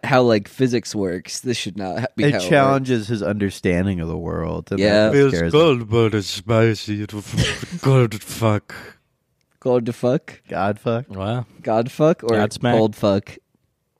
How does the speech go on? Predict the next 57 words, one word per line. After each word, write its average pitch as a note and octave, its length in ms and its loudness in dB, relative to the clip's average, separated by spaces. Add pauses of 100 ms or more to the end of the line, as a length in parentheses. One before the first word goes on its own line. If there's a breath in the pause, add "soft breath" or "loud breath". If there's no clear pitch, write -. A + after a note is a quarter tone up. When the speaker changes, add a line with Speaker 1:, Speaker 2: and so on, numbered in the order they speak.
(280)
Speaker 3:
Yeah. - 100 -14 (460)
Speaker 1:
Uh, G2+ 180 -6
d-, F#2 160 -14
would A2+ 180 0
Speaker 2:
Oh, B2+ 260 6
Speaker 1:
you G#2 80 4
Speaker 2:
it's D#3 120 -4
Liam. G#2+ 180 -2
Speaker 4:
Yeah. F#2+ 340 -2
Speaker 2:
All A2+ 120 0
right, D#3 140 2
cool. E3 160 4
Speaker 1:
All B2+ 60 6
right, B2 260 4
Speaker 2:
Liam. - 20 -2
Speaker 1:
all B2+ 100 0 (200)
right. G2 80 -2
Stick D#3+ 300 0
your D#3+ 80 2
dick D3 220 2
in A2+ 140 -2
snow. G2+ 540 0 (160)
Let's G#2+ 180 -6
talk G2+ 200 2
about F#2+ 200 0
this. G2 200 0
Stick A#2+ 180 -2
your A#2 100 0
dick A2+ 160 0
in A2 100 0
snow. A#2 320 2
Fuck A2+ 260 0
someone. F2 480 -4 (300)
Speaker 4:
Huh? A2 340 2 (360)
No. G2 280 2
Speaker 2:
Why? F2+ 240 -2 (240)
Speaker 1:
Think F#2+ 140 -2
Speaker 4:
That'd G#2+ 120 0
Speaker 1:
about G#2+ 220 4
Speaker 4:
be G#2+ 60 6
Speaker 1:
it G2+ 80 2
Speaker 4:
bad. G2 160 4
Speaker 1:
for, F2 120 -2
like, F#2 200 -4
a D2+ 40 -10
little E2 280 -6
bit. D2 280 -12 (840)
Speaker 4:
No, F#2+ 160 -2
Speaker 2:
I C3+ 60 6
Speaker 4:
that, D3 60 4
Speaker 2:
mean, D3 280 2
it - 60 -8
Speaker 4:
that'd C3+ 140 4
Speaker 2:
would A2+ 140 6
be C3+ 380 4
Speaker 4:
awful. F2+ 120 -8
Speaker 2:
nice A#2+ 460 0